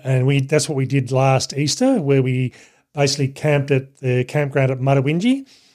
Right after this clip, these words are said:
and basically did a series of walks based there, but the tent stayed put up. And that means that you have less, uh, restrictions in regards to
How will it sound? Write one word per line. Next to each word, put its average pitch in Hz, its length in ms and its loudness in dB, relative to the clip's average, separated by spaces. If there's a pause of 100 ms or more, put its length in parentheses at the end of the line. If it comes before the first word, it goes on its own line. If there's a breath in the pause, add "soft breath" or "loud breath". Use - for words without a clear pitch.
and 127 200 0
basically 131 360 0
did 120 180 0
a 123 80 0
series 131 460 0
of 120 100 -4
walks 123 300 -2
based 127 480 -2
there, 117 240 -2
but 131 140 -8
the 131 80 -10
tent 131 260 -4
stayed 113 340 -6
put 123 180 -12
up. 120 240 -6 (1000 soft breath)
And 160 160 0
that 196 180 2
means 180 440 2
that 151 280 -4
you 143 340 0
have 147 520 -2
less, 143 640 0 (220)
uh, 139 260 2 (100)
restrictions 139 680 -4
in 135 100 0
regards 139 600 0
to 127 400 -2